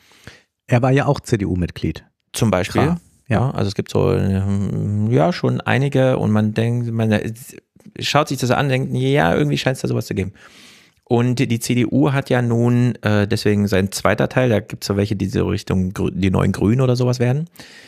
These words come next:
Speaker 2: Die C D U hat sich ja unter Merkel ganz lange diesen Vorwurf anhören müssen, das ist die Sozialdemokratisierung, die Auflösung und so weiter. Wir haben kein eigenes Fundament, wer sind wir eigentlich? Und dann gab's ja so eine Zeit, wo man das so bewundert hat, die C D U ist ein krasser Ausbildungsbetrieb.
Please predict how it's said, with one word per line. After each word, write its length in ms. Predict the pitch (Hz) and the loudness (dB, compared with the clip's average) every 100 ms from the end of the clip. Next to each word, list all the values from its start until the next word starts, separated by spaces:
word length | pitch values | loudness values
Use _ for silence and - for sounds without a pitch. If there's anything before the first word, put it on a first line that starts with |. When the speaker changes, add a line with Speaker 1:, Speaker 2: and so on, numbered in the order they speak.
| - - | -20 -8
Speaker 2:
Die 80 | - | -4
C 120 | - | 0
D 120 | 117 | 2
U 240 | - 131 120 | 4 2 2
hat 120 | 123 | 0
sich 200 | 123 - | -2 0
ja 280 | 107 107 110 | 2 2 0
unter 280 | - 107 101 | 0 -2 0
Merkel 360 | 98 101 120 113 | 2 2 0 -2
ganz 220 | 104 104 | -2 0
lange 200 | 104 110 | 0 2
diesen 220 | 107 98 | 0 0
Vorwurf 300 | 104 98 90 | 0 0 -2
anhören 300 | - 117 120 | 0 0 2
müssen, 320 | 107 113 107 | 0 0 0
das 140 | 98 92 | 0 -2
ist 140 | - | -6
die 60 | 98 | -4
Sozialdemokratisierung, 1080 | 95 - 95 107 92 95 98 98 92 92 | -2 0 0 0 -2 -2 -4 -2 -2 0
die 140 | 92 - | 0 0
Auflösung 460 | 95 - 92 92 | 0 2 0 0
und 120 | - - | 0 0
so 80 | |
weiter. 320 | 92 98 92 92 | 2 2 0 0
Wir 80 | |
haben 120 | 87 104 | 0 0
kein 160 | 92 | -2
eigenes 260 | 95 - 107 | -2 -4 -2
Fundament, 420 | 98 95 95 104 | 0 0 2 0
wer 100 | 95 | 0
sind 200 | 98 113 | 0 0
wir 160 | 107 - | 0 0
eigentlich? 480 | 98 98 101 104 - - - - - - | -2 0 -2 -2 -8 -20 -20 -20 -20 -8
Und 240 | - 110 101 | 0 0 2
dann 440 | 98 156 190 170 | 2 2 2 0
gab's 260 | - 123 - | 0 0 0
ja 80 | 113 | 0
so 80 | |
eine 200 | 107 101 | 2 0
Zeit, 420 | - - 101 143 131 | -2 0 2 2 0
wo 80 | |
man 100 | 107 | 0
das 80 | 101 | 0
so 80 | 104 | 0
bewundert 460 | 92 98 143 160 156 | 0 2 2 2 0
hat, 260 | 151 - _ _ _ _ _ | -2 -6 _ _ _ _ _
die 80 | - | -8
C 160 | - | -2
D 120 | 95 80 | 0 2
U 200 | 113 135 | 2 0
ist 200 | 92 - | -2 -4
ein 80 | |
krasser 380 | 85 101 - - | -4 -4 -2 -2
Ausbildungsbetrieb. 920 | 82 - 87 85 - - - 87 - | -2 -4 -4 -4 -6 -10 -6 -8 -10